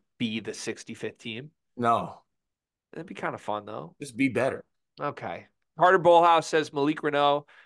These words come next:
Speaker 1: scored twenty-seven points and Indiana lost by nine to Penn State. With that being said, is Trayce Jackson Davis the greatest player of all time? <laughs>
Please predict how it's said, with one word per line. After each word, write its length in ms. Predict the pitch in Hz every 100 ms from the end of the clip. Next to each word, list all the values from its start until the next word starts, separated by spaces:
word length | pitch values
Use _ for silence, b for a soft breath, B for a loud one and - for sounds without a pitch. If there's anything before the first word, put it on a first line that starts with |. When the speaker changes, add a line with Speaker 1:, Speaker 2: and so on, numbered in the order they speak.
| b
Speaker 1:
scored 340 | - 147 127
twenty-seven 600 | - 151 147 131 139 135
points 360 | 127 139 135 -
and 100 | 120
Indiana 400 | 131 131 127 123
lost 280 | 120 120 -
by 140 | 113
nine 380 | 113 117 123 135
to 100 | -
Penn 240 | - 120 117
State. 380 | - 160 135
With 140 | 104 120
that 180 | 131 131
being 200 | 120 117
said, 320 | 135 123 110
is 120 | -
Trayce 300 | - 135 131
Jackson 340 | 143 135 -
Davis 280 | 123 123 123
the 80 | 117
greatest 420 | 104 120 127 127
player 280 | - 117 110
of 100 | 110
all 220 | - 101
time? 420 | - 104 98 82 _
<laughs> 1200 | _ _ _ _ _ - - _ _ _ _